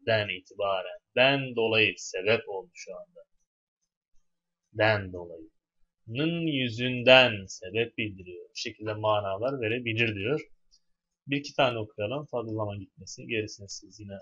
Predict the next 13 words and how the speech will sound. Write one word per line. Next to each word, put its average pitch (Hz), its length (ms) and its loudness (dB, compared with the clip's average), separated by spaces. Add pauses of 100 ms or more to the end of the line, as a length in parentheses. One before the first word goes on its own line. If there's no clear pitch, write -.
okursunuz. - 800 -20 (2000)
Meşâ 135 640 4
dâlibu 156 420 10
minel 151 320 0
külliyeti 165 800 0
ilâ 147 540 4
beytihi. 117 560 2 (100)
Tam 135 400 2
yerinde 143 360 2
bir 101 240 -2
örnek. 98 380 -6 (1600)
Öğrenci 151 600 10
fakülteden 151 680 0